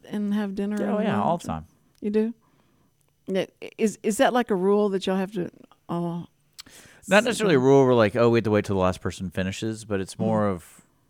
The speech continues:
Speaker 2: like, we do wait till everyone's seated to eat.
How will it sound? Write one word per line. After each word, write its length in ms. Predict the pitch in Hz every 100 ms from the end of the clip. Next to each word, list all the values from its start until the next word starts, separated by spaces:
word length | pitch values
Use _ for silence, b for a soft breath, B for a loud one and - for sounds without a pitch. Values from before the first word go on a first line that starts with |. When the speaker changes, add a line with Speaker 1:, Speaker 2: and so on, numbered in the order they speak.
| _ - 90 - _
Speaker 2:
like, 220 | 87 92 98
we 140 | 98
do 200 | 92 107
wait 380 | 92 95 90 -
till 500 | - 87 82 80 78
everyone's 420 | 92 87 82 76
seated 420 | - - 127 101 76
to 140 | -
eat. 220 | 80 76